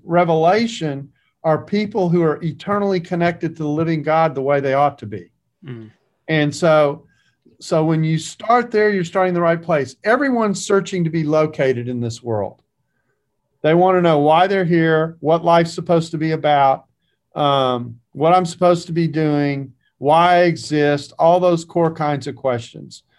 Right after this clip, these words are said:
Speaker 1: are at the base of why anyone, and we've got so much noise coming at us from so many different directions in the culture, people feel very dislocated.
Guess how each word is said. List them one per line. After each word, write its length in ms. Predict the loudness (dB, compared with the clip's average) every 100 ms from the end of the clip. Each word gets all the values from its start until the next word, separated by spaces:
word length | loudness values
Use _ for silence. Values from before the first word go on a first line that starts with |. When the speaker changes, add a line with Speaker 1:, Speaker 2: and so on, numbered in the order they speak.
| _ _
Speaker 1:
are 360 | 0 2 2 0
at 200 | -4 -4
the 60 | -6
base 460 | -2 2 2 0 -6
of 160 | -8
why 320 | 0 2 2 2
anyone, 480 | -2 0 -2 -4 -10 _ _ 0
and 160 | 2
we've 160 | 4 4
got 220 | 2 0
so 180 | 0 0
much 260 | 0 -2 -2
noise 460 | 0 2 2 0
coming 300 | -6 -6 -2
at 140 | -2 -4
us 120 | -6
from 140 | -12
so 140 | -6 -4
many 140 | -2
different 300 | -4 -4 -6
directions 460 | -4 -2 -2 -6 -10
in 60 | -12
the 60 |
culture, 420 | -4 -2 -2 -6 -6
people 340 | -6 -4 -4
feel 280 | -4 -4 -4
very 300 | -2 -2 -2
dislocated. 840 | -2 -6 -2 -2 -2 -4 -4 -8